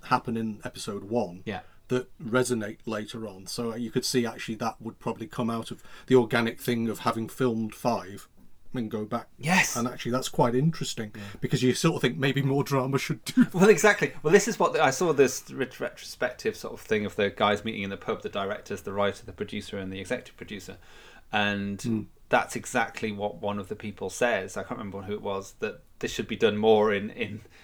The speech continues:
Speaker 2: in series where they go back and do the
Speaker 1: Mm.
Speaker 2: first episode later, or they rewrite the first
Speaker 1: Mm.
Speaker 2: episode on the basis of what they've filmed so far,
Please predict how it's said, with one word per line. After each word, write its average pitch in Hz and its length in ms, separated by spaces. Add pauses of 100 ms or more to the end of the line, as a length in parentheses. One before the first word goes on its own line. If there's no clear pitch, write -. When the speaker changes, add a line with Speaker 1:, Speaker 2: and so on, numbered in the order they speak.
(140)
Speaker 2:
in 107 140
series 107 500
where 104 220
they 101 160
go 117 160
back 104 240
and 104 80
do 107 100
the 101 100
Speaker 1:
Mm. - 20
Speaker 2:
first 107 280
episode 104 360
later, 113 520
or 98 220
they 98 160
rewrite 101 400
the - 80
first 107 220
Speaker 1:
Mm. 104 60
Speaker 2:
episode 101 260
on 92 60
the 98 60
basis 104 380
of 104 160
what 104 160
they've 101 180
filmed 104 440
so 98 180
far, 110 360